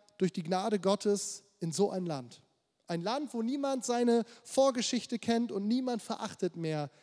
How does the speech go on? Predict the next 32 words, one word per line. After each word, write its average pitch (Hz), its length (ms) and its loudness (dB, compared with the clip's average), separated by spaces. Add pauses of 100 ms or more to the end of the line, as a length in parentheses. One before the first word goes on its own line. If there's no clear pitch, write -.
(140)
ihn 156 140 -2
hier. 131 320 -6 (1600)
Und 208 140 0
er 202 100 6
lebt 277 300 2
auf 220 120 -2
einmal 247 380 0
die 214 160 -4
Atmosphäre, 226 960 0 (500)
die - 160 -8
er 202 100 2
sich 214 200 0
wahrscheinlich 220 520 2
als, - 600 0
als 196 240 -2
Heranwachsender 208 640 -2
immer 226 220 0
gewünscht 202 680 -2
hat. 147 160 -6
Ein 156 120 -6
Ort, 202 280 0
wo 202 80 4
er 185 60 4
nicht 226 260 0
abgelehnt 160 580 2
wird, 185 280 4 (240)
sondern 185 340 2
wo 202 80 2
man 214 160 2
ihm 220 320 4 (220)
was 175 200 0
zutraut. 127 640 0